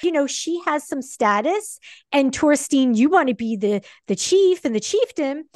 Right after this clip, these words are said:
So, uh, why don't you guys get married? It would be mutually beneficial. So Torstein and Gyda get married in a traditional Viking wedding ceremony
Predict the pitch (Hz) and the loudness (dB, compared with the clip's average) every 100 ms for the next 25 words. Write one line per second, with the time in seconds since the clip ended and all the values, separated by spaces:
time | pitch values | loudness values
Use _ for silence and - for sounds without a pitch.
0 | _ _ - - 349 330 339 302 339 339 | _ _ -14 2 4 6 4 4 6 6
1 | 339 302 381 381 370 302 285 269 202 160 | 4 4 2 2 0 0 0 -6 -6 -8
2 | 131 - 302 262 277 269 339 339 302 262 | -12 -6 -2 0 2 6 4 4 0 0
3 | 220 220 165 - - - - 415 381 370 | -2 -4 -8 -10 -16 -18 -2 6 8 8
4 | 392 381 - _ _ _ - 277 262 269 | 4 -2 -8 _ _ _ 0 0 2 0
5 | 247 226 214 208 190 196 170 151 160 131 | 0 0 -2 -2 -2 -6 -6 -2 -2 -2
6 | - - 214 202 190 - 185 302 349 403 | -6 -10 -4 -2 -2 -8 -6 -4 -4 -2
7 | 392 392 370 - 277 277 302 277 247 233 | -2 -2 -4 -2 -2 0 -4 -6 -2 -2
8 | 254 277 - - 226 202 156 151 143 143 | -2 -8 -12 -4 -2 -2 -2 -6 -10 -14